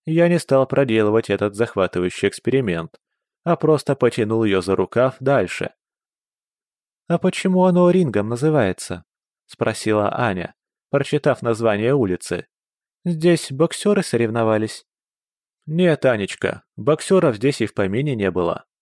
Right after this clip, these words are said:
Ринг — это кольцо в переводе. Когда-то на этом месте были крепостные стены Вены».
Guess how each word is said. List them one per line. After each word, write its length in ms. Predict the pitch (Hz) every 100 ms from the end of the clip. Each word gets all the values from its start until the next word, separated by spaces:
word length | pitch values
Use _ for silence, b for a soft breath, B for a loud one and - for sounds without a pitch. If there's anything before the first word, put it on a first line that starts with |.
| _ -
Ринг — 360 | 123 147 135 113
это 180 | 110
кольцо 400 | 120 139 143 147
в 80 | 107
переводе. 640 | - 120 135 123 90 - - _
Когда-то 500 | 143 139 135 117 110
на 180 | 104 107
этом 300 | 107 101 98
месте 380 | 135 135 -
были 240 | 95 120 127
крепостные 560 | - 135 143 - 143
стены 420 | 143 - 151 156 170
Вены». 380 | 156 95 -